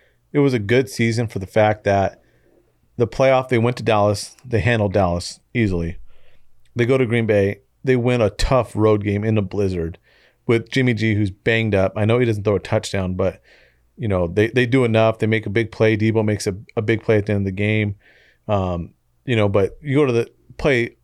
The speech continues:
a divisional foe who you beat twice,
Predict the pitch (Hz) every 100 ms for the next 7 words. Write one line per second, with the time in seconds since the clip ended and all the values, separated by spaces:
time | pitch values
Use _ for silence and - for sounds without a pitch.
0 | - 117 117 127 117 104 - 117 110 104
1 | 110 104 98 - 120 107 - _ - 104
2 | 110 170 -